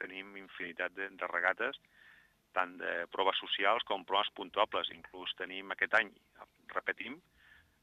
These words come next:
el Campionat de Catalunya de creuers, que serà a l'octubre.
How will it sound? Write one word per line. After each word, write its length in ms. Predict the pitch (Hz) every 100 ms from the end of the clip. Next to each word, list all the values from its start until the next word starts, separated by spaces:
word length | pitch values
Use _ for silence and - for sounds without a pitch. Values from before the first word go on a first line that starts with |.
| -
el 200 | 95 92
Campionat 360 | 98 92 101 95
de 60 | 104
Catalunya 340 | 98 98 107
de 80 | 107
creuers, 400 | 90 90 95 -
que 120 | 90
serà 240 | - 85 90
a 40 |
l'octubre. 400 | 92 - 92 87